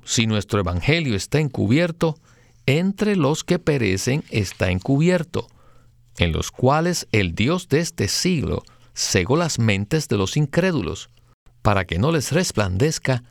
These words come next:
la iluminación del evangelio de la gloria de Cristo, el cual es la imagen de Dios". La obra del enemigo consiste en poner un velo para que no se vea tal resplandor. Bueno,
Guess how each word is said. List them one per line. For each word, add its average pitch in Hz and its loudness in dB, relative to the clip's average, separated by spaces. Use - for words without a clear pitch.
la 110 2
iluminación 95 0
del 160 2
evangelio 113 0
de 95 0
la 90 0
gloria 151 0
de 101 -2
Cristo, 82 -4
el 82 0
cual 131 2
es 107 -2
la 87 2
imagen 92 0
de 87 0
Dios". - -10
La 123 4
obra 226 0
del 208 2
enemigo 175 0
consiste 113 -2
en 107 2
poner 104 0
un 127 2
velo 107 2
para - -2
que - -8
no 131 2
se 117 -2
vea 139 -2
tal 147 2
resplandor. 82 -6
Bueno, 90 0